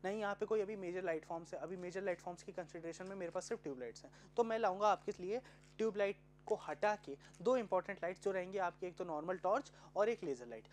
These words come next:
और किसकी हेल्प से? हमारी इस धूप बत्ती की हेल्प से। इस धूप की हेल्प से मैं आपको सिखाने वाला हूँ scattering of light के बारे में। तो चलो आओ पहले यहाँ की लाइटें बंद करते हैं, फिर देखते हैं कि आगे क्या होता है।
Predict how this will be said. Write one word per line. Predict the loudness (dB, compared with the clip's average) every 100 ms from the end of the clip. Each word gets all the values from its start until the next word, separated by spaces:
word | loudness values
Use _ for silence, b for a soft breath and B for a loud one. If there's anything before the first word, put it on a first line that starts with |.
| B 2
और | 2 2 -4
किसकी | -2 0 2 2
हेल्प | 2
से? | 0 -12 B B -2
हमारी | 0 2 2
इस | 0 -2 -4
धूप | 0 0 2
बत्ती | 0 -2
की | -4
हेल्प | -4 -4
से। |
इस | -6 -2
धूप | -2 -2 -2
की |
हेल्प | -4 -4
से | -8
मैं | -6 -4
आपको | -4 -4
सिखाने | -8 -8 -6 -4
वाला | -4 -4
हूँ | -8
scattering | -6 -6 -6 -8
of | -6
light | -6 -6
के | -10
बारे | -12 -12
में। | -18 B B
तो | -8
चलो | -2 -2 -4 0
आओ | 4 4 0 0
पहले | 0
यहाँ | 0
की | -2 0
लाइटें | 2 0
बंद | -4 -4
करते | -6 -8
हैं, | -14 -6
फिर | -4
देखते | -2 -4 -6
हैं | -14 -16 -4
कि | -2
आगे | -2 -6
क्या | -10
होता | -12 -14
है। | -20